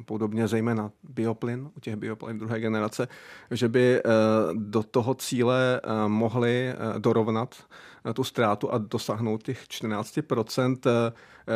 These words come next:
já mám spíš obavu o těch, o ten desetiprocentní cíl v roce dva tisíce dvacet, eh,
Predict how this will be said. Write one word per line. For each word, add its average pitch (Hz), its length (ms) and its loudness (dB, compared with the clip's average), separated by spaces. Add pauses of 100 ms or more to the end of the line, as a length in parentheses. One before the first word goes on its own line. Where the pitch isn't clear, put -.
(100)
já 110 180 4
mám 120 200 2
spíš - 220 -8
obavu 123 260 2
o 113 80 0
těch, 131 400 -6
o - 40 -8
ten 135 240 -2
desetiprocentní 123 800 -4
cíl 135 300 -4
v 120 60 -8
roce 113 200 -6
dva 110 140 -6
tisíce 139 400 -8
dvacet, - 560 -6
eh, - 40 -10